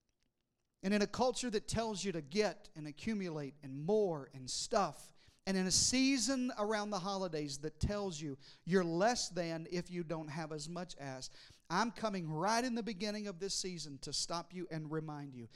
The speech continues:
you were not created for this world. You were created for that world. That your life could live on beyond this world. That there's more to this life than this life. And I think it's why you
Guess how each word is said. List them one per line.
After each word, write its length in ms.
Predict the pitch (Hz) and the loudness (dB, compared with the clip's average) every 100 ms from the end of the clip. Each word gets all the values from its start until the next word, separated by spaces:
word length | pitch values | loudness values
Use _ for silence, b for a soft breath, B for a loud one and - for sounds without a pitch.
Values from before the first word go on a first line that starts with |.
| B B | B B
you 180 | 151 226 | 0 0
were 220 | 220 233 | 2 -2
not 260 | 214 208 208 | -2 -6 -6
created 600 | - 196 180 208 170 139 | -8 -4 -2 -4 -6 -10
for 160 | - 139 | -10 -8
this 260 | 135 - | -6 -8
world. 360 | 135 127 107 107 | -8 -10 -12 -12
You 140 | 139 180 | -8 -8
were 100 | 156 | -8
created 540 | - 156 156 143 131 | -12 -8 -6 -8 -12
for 160 | - 139 | -14 -10
that 200 | 165 - | -10 -10
world. 260 | 139 117 101 _ _ B B B B | -14 -14 -18 _ _ B B B B
That 160 | 226 214 | 8 10
your 140 | 240 | 8
life 560 | 220 233 262 285 285 - | 8 8 6 2 -2 0
could 220 | 262 214 | -2 0
live 240 | 240 233 226 | 0 0 -2
on 280 | 208 202 | -6 -6
beyond 480 | 180 196 196 175 165 | -6 -10 -8 -10 -8
this 240 | 165 - 175 | -8 -8 -10
world. 340 | 160 151 139 _ B B - | -12 -14 -18 _ B B 4
That 180 | 226 | 6
there's 240 | 226 175 180 | 6 2 2
more 460 | 180 196 233 247 | 2 4 6 4
to 100 | 226 | 4
this 260 | 202 202 - | 2 -2 -4
life 360 | 175 160 139 135 151 | -6 -8 -10 -14 -12
than 200 | 143 139 | -10 -10
this 220 | 139 - | -8 -8
life. 260 | 147 127 - | -10 -12 -6
And 100 | 160 | -4
I 100 | 160 | -2
think 280 | 156 202 214 | -2 -4 -4
it's 160 | 190 | -8
why 380 | 170 165 156 151 - B B - | -6 -6 -6 -10 -14 B B -12
you 360 | 156 156 147 | -4 -2 -2